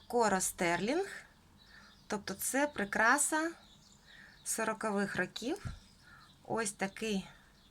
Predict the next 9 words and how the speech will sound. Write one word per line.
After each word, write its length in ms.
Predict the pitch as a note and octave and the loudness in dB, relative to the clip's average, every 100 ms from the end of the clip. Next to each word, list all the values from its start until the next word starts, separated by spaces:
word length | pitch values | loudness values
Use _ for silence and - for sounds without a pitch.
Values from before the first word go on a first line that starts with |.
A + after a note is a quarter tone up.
| - - - - - G3 | -20 -20 -20 -20 -12 -4
неймовірний 1040 | G#3 G#3 G3 F#3+ F#3+ F#3+ E3 D#3 D#3 D3 - - - - - - | -2 0 0 0 -2 -2 -2 -4 -4 -8 -16 -20 -20 -20 -18 -8
бант 520 | F3 F#3+ A#3 D4+ - - - - - - - - - - - - - - - - | -2 0 0 -2 -6 -16 -20 -20 -20 -20 -20 -20 -20 -20 -20 -20 -20 -20 -20 -10
від 200 | F#3+ G3+ | -8 -8
компанії 600 | - E3+ E3+ F3 E3+ E3 | -6 -6 -2 -2 -2 -4
Коро. 380 | E3 D3+ C#3+ C#3+ - - - - | -6 -6 -4 -6 -10 -20 -20 -8
Ну, 100 | G3 | -6
дуже 300 | G3+ G#3+ F#3+ | -4 -4 -2
ефектна 440 | E3 D#3+ D3+ D#3 C#3+ | -4 -6 -6 -8 -8
прикраса. 640 | C#3+ C#3+ C#3+ C#3+ - | -8 -6 -6 -6 -8